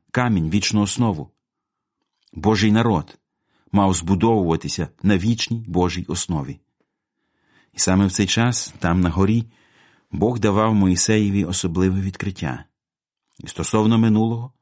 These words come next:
і стосовно майбутнього. Для Моїсея це був черговий етап учнівства довжиною сорок днів.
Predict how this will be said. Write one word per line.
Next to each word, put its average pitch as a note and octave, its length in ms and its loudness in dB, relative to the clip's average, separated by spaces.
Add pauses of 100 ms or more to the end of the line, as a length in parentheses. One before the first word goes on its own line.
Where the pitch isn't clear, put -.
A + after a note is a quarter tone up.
(720)
і - 40 -18
стосовно D#2+ 460 -4
майбутнього. F#2 600 -2 (1040)
Для A2+ 140 2
Моїсея A#2+ 480 2
це C3 140 2
був B2+ 160 2
черговий A#2+ 600 2
етап C3 360 -2
учнівства A2+ 680 0
довжиною F#2+ 520 2
сорок F#2+ 340 0
днів. D2+ 380 -4